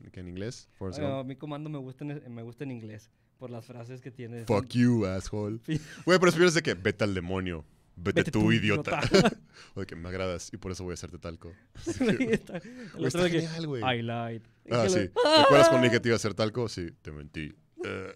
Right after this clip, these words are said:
Speaker 1: <laughs> güey, es genial, güey, es genial.
Speaker 2: Güey, ver a Arnold Schwarzenegger cargando un tronco con un brazo, güey. Es lo
Speaker 1: Mamadísimo,
Speaker 2: mejor.
Speaker 1: hijo de su puta
Speaker 2: O
Speaker 1: madre,
Speaker 2: matando
Speaker 1: güey.
Speaker 2: maniquís, güey. <laughs> Es un clásico, güey. Yo
Speaker 1: No,
Speaker 2: ahí la
Speaker 1: güey.
Speaker 2: tengo en Blu-ray y
Speaker 1: Güey,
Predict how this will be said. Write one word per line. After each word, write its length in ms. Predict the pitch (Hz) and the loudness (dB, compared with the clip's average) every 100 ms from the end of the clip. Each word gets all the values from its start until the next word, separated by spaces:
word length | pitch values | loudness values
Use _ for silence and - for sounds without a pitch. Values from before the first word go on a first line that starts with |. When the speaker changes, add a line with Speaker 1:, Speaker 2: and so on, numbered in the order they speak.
| - | -8
Speaker 1:
<laughs> 380 | - - - 120 | -6 -6 -8 -6
güey, 240 | 127 110 | -4 -4
es 100 | 95 | -4
genial, 380 | - 113 110 110 | -6 -4 -4 -6
güey, 160 | 90 | -10
es 80 | 85 | -14
genial. 320 | 104 95 87 - | -14 -16 -16 -14
Speaker 2:
Güey, 220 | 135 143 | -8 -6
ver 180 | 131 135 | -2 0
a 220 | 151 160 147 | 2 2 0
Arnold 240 | 160 170 | -2 -4
Schwarzenegger 580 | 175 147 135 123 135 147 | -6 -6 -8 -10 -10 -8
cargando 380 | 151 127 127 143 | -8 -6 -6 -8
un 80 | |
tronco 260 | 147 143 147 | -6 -8 -8
con 160 | 147 139 | -10 -10
un 120 | 143 | -8
brazo, 320 | 127 120 143 | -10 -12 -14
güey. 160 | 139 139 _ _ _ - | -14 -18 _ _ _ -14
Es 100 | 107 | -4
lo 60 | 120 | 0
Speaker 1:
Mamadísimo, 880 | 151 160 156 156 151 156 156 151 | 2 4 6 6 4 0 0 2
Speaker 2:
mejor. 40 | 147 | 2
Speaker 1:
hijo 160 | 143 | 2
de 60 | 139 | 0
su 100 | 131 | 0
puta 240 | 123 127 127 | -6 -2 0
Speaker 2:
O 60 | |
Speaker 1:
madre, 160 | 120 127 131 | 2 2 2
Speaker 2:
matando 160 | 156 | 2
Speaker 1:
güey. 120 | 165 | 0
Speaker 2:
maniquís, 540 | 185 175 156 156 165 170 | 0 -2 -4 -6 -4 -4
güey. 240 | 151 139 131 - - - | -4 -6 -8 -14 -18 -18
<laughs> 140 | - 214 - 277 - 254 214 - 262 254 226 | -6 0 4 6 6 4 2 -4 -18 -18 -8
Es 160 | 185 185 | -4 -2
un 120 | 220 | -2
clásico, 580 | 196 202 180 196 190 151 | -4 -2 -2 -4 -10 -8
güey. 140 | 147 | -4
Yo 80 | 156 | 0
Speaker 1:
No, 180 | 110 110 | 2 4
Speaker 2:
ahí 100 | 107 | 4
la 80 | 170 | 2
Speaker 1:
güey. 80 | - | 0
Speaker 2:
tengo 160 | 170 | -4
en 80 | 175 | -4
Blu-ray 400 | 165 160 147 147 160 139 | -4 -6 -4 -6 -6 -6
y 20 | |
Speaker 1:
Güey, 280 | 131 208 202 | -4 -2 -2